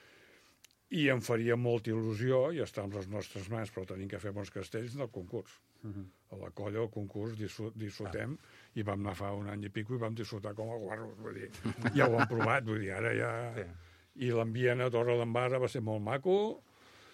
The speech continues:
Speaker 1: I, i, i cadascú va anar a lo seu, però es va lluitar, eh? Em va agradar molt.
Speaker 2: Mhm.
Speaker 1: Ja et dic, consideració de la colla,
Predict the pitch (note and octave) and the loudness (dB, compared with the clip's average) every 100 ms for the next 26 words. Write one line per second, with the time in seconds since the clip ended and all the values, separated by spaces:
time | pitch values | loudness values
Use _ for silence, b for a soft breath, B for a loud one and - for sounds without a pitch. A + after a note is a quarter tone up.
0 | B _ F#3+ D3 C3 A#2+ A2+ A2+ A#2 G#2+ | B _ 0 4 4 4 4 4 2 2
1 | G#2+ B2 A2 A2 G#2 G2 F#2 G#2+ G#2 - | -2 -2 -2 -2 -2 -4 -4 -2 -2 -2
2 | A2 G#2+ A2 G#2+ G#2+ G2+ C3 E3 F#3+ C3 | 0 0 2 0 -2 0 2 4 4 2
3 | A2+ G#2 G2+ G#2 G2+ G#2+ G2 A2 D#3+ - | 2 0 -2 -2 -2 -4 -4 -4 -4 -10
4 | b - G#2 G2+ G2+ G2+ G#2 G2 G2 - | b -6 -4 -4 -4 -4 -4 -4 -8 -8
5 | B2 G#2 G#2 G#2+ F#2+ G#2 F#2+ G#2+ G#2 A2 | -8 -6 -4 -4 -4 -8 -6 -6 -4 -2
6 | A2+ A2+ A2+ A#2+ C#3 E3+ | -2 0 -2 0 2 2